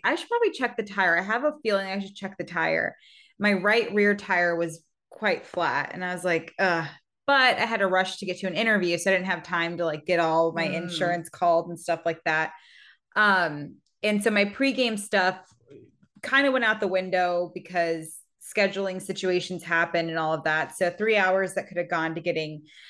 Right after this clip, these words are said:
Speaker 1: this tow took care of, you know, just never really happened. So I waited for two hours to get roadside assistance. And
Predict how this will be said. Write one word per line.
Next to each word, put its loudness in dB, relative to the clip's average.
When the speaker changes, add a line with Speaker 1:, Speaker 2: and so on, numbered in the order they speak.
Speaker 1:
this 0
tow 4
took -2
care 4
of, -10
you -12
know, -2
just -8
never 2
really 0
happened. -4
So 4
I 2
waited 2
for -4
two 0
hours 2
to -8
get 0
roadside 2
assistance. -4
And 2